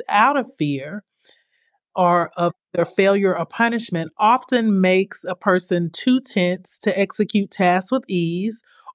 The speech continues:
or so risk averse that they miss big opportunities because they're hesitant to make bold moves.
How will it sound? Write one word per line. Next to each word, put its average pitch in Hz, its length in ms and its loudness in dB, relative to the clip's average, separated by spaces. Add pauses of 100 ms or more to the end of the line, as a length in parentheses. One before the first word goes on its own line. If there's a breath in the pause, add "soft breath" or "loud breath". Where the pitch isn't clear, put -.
or 196 140 2
so 202 240 2
risk 226 480 0 (100)
averse 160 580 -2 (300 loud breath)
that 185 140 0
they 185 160 4
miss 220 360 2
big 180 300 0
opportunities 170 840 -2
because 165 300 -2
they're 160 140 0
hesitant 170 600 0
to 175 120 -2
make 160 260 -4
bold 147 320 2
moves. 175 640 -2